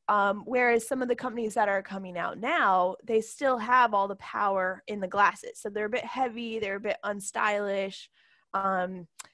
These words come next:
but, you know, this could be the next iPad, the next iPod, the next iPhone, you know, the next must-have item for people to have. And right there, that's gonna change how we communicate,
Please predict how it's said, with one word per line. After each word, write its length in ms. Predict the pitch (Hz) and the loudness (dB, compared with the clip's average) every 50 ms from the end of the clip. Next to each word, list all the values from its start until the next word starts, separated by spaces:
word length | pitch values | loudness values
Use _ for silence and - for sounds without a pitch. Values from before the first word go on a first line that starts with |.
| _ _ - | _ _ -4
but, 100 | 262 254 | -4 -2
you 80 | 262 | 0
know, 140 | 285 277 269 | 0 0 0
this 180 | 247 277 294 - | -2 -2 -6 -6
could 160 | - 294 233 | -8 -10 -8
be 140 | 247 262 254 | -6 -8 -6
the 100 | 226 247 | -6 -4
next 640 | 247 240 226 220 226 - - - - - - - - - _ _ _ _ - | -2 0 0 -2 -2 -6 -12 -16 -16 -16 -18 -20 -20 -20 _ _ _ _ -2
iPad, 540 | 254 302 - - 214 180 170 165 151 165 170 | -2 -2 -2 -2 -2 0 0 0 0 0 -2
the 80 | 190 | -4
next 220 | 202 214 226 - - | -6 -8 -8 -8 -4
iPod, 580 | - 277 320 311 311 208 185 175 165 160 165 - | -2 -2 -2 -2 -4 -4 -2 -2 -2 -2 -4 -6
the 80 | 170 | -6
next 220 | 196 196 202 - - | -6 -6 -8 -8 -6
iPhone, 680 | - 233 262 269 226 - 170 165 165 165 160 156 - | -4 -2 -2 -4 -6 -8 -8 -6 -6 -8 -10 -12 -12
you 80 | 190 196 | -12 -10
know, 140 | 185 185 180 | -8 -8 -8
the 80 | 185 | -8
next 320 | 196 208 214 214 - - - | -8 -8 -8 -8 -10 -16 -12
must-have 720 | 190 208 214 214 - - - - - 202 196 196 185 - - | -8 -6 -6 -6 -8 -12 -12 -6 -2 0 2 0 0 -2 -2
item 480 | - 196 226 233 208 160 147 156 175 | -4 -2 -2 -2 -4 -4 -6 -8 -12
for 140 | - - 180 | -14 -16 -16
people 340 | 185 - 202 180 - 180 170 | -14 -14 -16 -12 -10 -10 -10
to 100 | - 180 | -10 -10
have. 400 | 180 202 220 254 226 190 185 - - - - - - _ - | -10 -6 -4 -2 0 0 0 -2 -6 -20 -20 -20 -18 _ -8
And 140 | 240 247 240 | -6 -2 0
right 220 | 269 294 381 349 - | 0 0 0 0 -2
there, 240 | 349 349 349 285 | 0 2 2 2
that's 240 | 247 226 233 233 - | 0 -2 -2 -4 -6
gonna 200 | - 254 247 240 | -8 -6 -6 -6
change 400 | 233 - - 254 254 247 254 233 | -8 -8 -8 -6 -6 -6 -6 -4
how 220 | 233 233 233 220 214 | -2 0 0 0 0
we 160 | 214 202 202 | -2 -6 -10
communicate, 840 | 202 - 208 226 247 285 427 453 427 - - 196 180 165 175 - | -10 -8 -6 -4 -4 -4 -4 -4 -6 -8 -10 -12 -10 -8 -8 -8